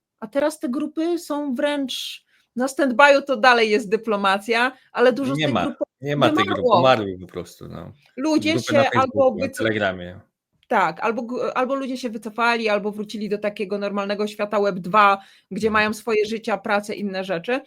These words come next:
Speaker 1: więc uważam, że akurat dobrze pod tym kątem zrobić to w aspekcie takim holistycznym, gdzie
Speaker 2: Mhm.
Speaker 1: każdy będzie mógł pewnych rzeczy dotknąć i też porozmawiać na różne tematy.
Speaker 2: Mhm. No, psychika wielu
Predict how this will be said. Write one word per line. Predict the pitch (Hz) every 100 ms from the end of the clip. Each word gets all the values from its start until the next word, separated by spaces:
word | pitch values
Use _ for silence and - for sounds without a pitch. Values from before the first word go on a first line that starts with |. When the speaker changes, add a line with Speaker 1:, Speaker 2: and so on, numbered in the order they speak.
| _ - -
Speaker 1:
więc | 226 240 - - - _ -
uważam, | 233 254 285 294 262
że | 247 -
akurat | 233 277 247 214 _ _ _ _ _
dobrze | 185 240 294 269
pod | 262 247 -
tym | 233 233
kątem | 240 233 226 226
zrobić | 220 208 190 208 196 - -
to | 202 196 190
w | -
aspekcie | 202 - - 202 - 196
takim | 190 185 180
holistycznym, | - 240 220 208 - 214 - 185 180 - - _
gdzie | 170 208
Speaker 2:
Mhm. | 220 220
Speaker 1:
każdy | 208
będzie | 190 190 202
mógł | 196 -
pewnych | 196 190 185
rzeczy | 196 190 185
dotknąć | 185 196 - 196 180 175 _ _
i | 196
też | 202 208
porozmawiać | 208 202 208 208 214 196 185 -
na | 175
różne | 165 175 156
tematy. | 160 139 131 139 - _ _ _ _ -
Speaker 2:
Mhm. | 101 104 120 _ _
No, | 113 123 127
psychika | - 123 120 117 113
wielu | 117 107 98